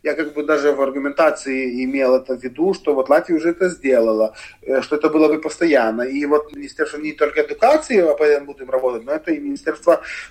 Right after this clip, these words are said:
по обороне. И она тоже будет как бы, ну, приоритизировать эту, этот модуль, да.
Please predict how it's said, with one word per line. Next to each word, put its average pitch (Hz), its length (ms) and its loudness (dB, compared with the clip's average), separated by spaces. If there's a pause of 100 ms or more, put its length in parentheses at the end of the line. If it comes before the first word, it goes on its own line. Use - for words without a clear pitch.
по 139 320 4
обороне. 151 560 2 (140)
И 120 120 -8
она 131 200 -4
тоже 135 260 -2
будет 127 240 -10
как - 220 -10
бы, 123 200 -6
ну, 143 160 -6
приоритизировать 135 1040 -2
эту, 127 220 -2
этот 131 300 -2
модуль, 120 420 0
да. 147 260 2